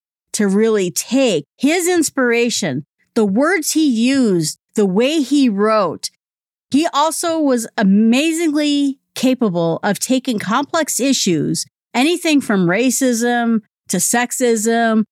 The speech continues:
to murder to political power, and putting them into his plays. How can you take something that's happening in a complex way and reduce it into what you're looking for.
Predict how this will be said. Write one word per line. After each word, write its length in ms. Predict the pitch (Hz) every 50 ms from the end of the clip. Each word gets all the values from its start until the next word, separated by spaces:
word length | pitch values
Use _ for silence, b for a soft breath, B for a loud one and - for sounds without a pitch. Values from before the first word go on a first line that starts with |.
| _ _ _ -
to 120 | - 208
murder 880 | 190 170 165 165 185 214 233 233 233 233 233 233 233 233 233 226 233 220 - _ _ _ _ _ _ -
to 120 | - 196 -
political 600 | - - 190 190 175 175 190 226 254 254 - 262
power, 640 | - - 233 226 220 226 233 220 226 226 226 220 - _ _ -
and 160 | - 220 -
putting 340 | - - 359 415 415 392 330
them 160 | 302 262 - -
into 320 | 262 285 285 - 277 269
his 160 | 240 220 -
plays. 720 | - - - 254 285 277 220 143 82 - - - - - - _ _ _ _ -
How 180 | - 220 269
can 280 | 294 - 349 359 294 254
you 280 | 208 190 214 254 302 294
take 640 | - - - 247 240 233 208 160 120 - - - _ _ _ _ _
something 460 | - - - - 294 330 320 370 339
that's 240 | 302 262 214 - -
happening 560 | - - 226 233 240 - 254 226 214 190 185
in 100 | 180 175
a 60 | 175 175
complex 720 | - - 214 220 240 262 269 - 302 285 269 - - -
way 500 | 220 247 247 240 208 175 160 143 156 - _ _ _ _ _ _ _
and 180 | - 233 226 208
reduce 600 | 214 220 208 170 160 - 226 269 294 262 - 262
it 100 | 220 -
into 720 | - 220 220 226 214 - - - 185 180 180 175 180 175 - _ _ _
what 240 | - 185 190 185 151
you're 160 | 190 190 190
looking 360 | 190 214 226 214 - 214 190
for. 500 | 143 - - 147 - - - - - _